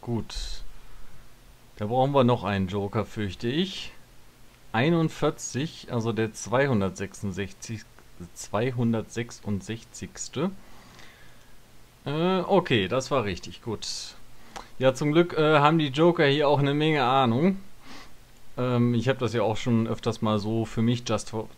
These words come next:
just for fun gespielt, sozusagen. Und, äh, da kam's jetzt noch nie vor, dass jetzt irgendwie ein Joker da was Falsches geantwortet hat. Von welcher Stadt heißt es in Goethes Faust, es ist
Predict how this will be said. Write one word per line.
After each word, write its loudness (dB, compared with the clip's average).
just 0
for -2
fun 2
gespielt, -2
sozusagen. 0
Und, -2
äh, 0
da 0
kam's -2
jetzt -8
noch -2
nie 2
vor, 0
dass -4
jetzt -6
irgendwie -2
ein -2
Joker -2
da 2
was -12
Falsches -4
geantwortet -6
hat. -2
Von -2
welcher 4
Stadt 0
heißt 2
es -6
in 2
Goethes -4
Faust, 2
es -6
ist -8